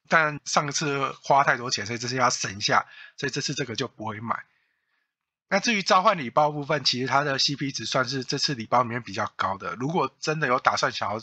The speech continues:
抽的话，与其用钻石抽，不如买这个会稍微比较划算一点点。比较特别的是最后一个金币补给礼包，因为官方之前的金币包都非常的不划算，但是这次的金币补给礼包却意外的是划算的。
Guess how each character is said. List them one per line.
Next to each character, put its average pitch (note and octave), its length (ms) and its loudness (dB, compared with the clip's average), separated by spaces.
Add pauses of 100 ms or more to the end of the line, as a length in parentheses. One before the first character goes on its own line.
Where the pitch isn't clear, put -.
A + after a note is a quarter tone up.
抽 A#2+ 300 2
的 A2 100 -4
话， G#2+ 240 4 (300)
与 A#2 120 -6
其 A#2+ 120 2
用 C#3+ 160 -2
钻 C#3+ 180 2
石 A2 160 -10
抽， A#2 260 0
不 B2 200 -2
如 A#2+ 60 -4
买 G2 180 -6
这 A2 160 -10
个 G#2+ 100 -8
会 A#2 140 -4
稍 A2+ 160 4
微 A2 80 -2
比 G#2 100 -14
较 A2 100 0
划 G#2 200 0
算 D3 200 -2
一 D3+ 40 -8
点 A#2 240 -4
点。 - 240 -4 (180)
比 C#3 100 -4
较 G#3 160 6
特 G3+ 220 0
别 C3+ 160 -2
的 B2 120 -2
是 D#3+ 120 -2
最 E3 160 0
后 C#3 180 4
一 C3+ 60 -4
个 A2 320 0 (800)
金 F3+ 180 0
币 F#3 120 0
补 C3+ 180 -4
给 B2 180 0
礼 A2+ 140 -2
包， G#2+ 280 0 (360)
因 F#3 120 -2
为 G3 60 2
官 F3 180 4
方 F3 220 2
之 F3+ 100 -6
前 D3+ 160 2
的 B2+ 120 -4
金 C#3+ 160 -2
币 C3+ 100 -4
包 B2 200 6
都 C3 120 0
非 E3 220 0
常 B2 180 4
的 A2 60 -8
不 A#2+ 120 -8
划 G#2+ 200 0
算， - 240 0 (280)
但 A#3 120 4
是 G#3 40 -4
这 A3 120 -2
次 A3+ 100 0
的 F3 60 -2
金 F3+ 180 -4
币 E3+ 100 -4
补 C#3+ 200 -6
给 C#3+ 160 -4
礼 B2+ 180 -8
包 C3 180 4
却 F#3+ 300 2
意 E3+ 200 -4
外 D#3 200 4
的 G#2+ 280 -10
是 - 120 -4
划 A2+ 220 4
算 A2+ 260 0
的。 - 140 -16